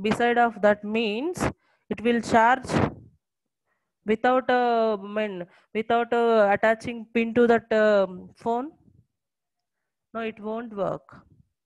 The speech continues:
If you want to get charge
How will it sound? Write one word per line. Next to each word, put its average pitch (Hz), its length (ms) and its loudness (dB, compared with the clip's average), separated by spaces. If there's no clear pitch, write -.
If - 60 -20
you 180 140 -12
want 202 320 -10
to 381 220 -4
get 226 280 -6
charge 196 460 -2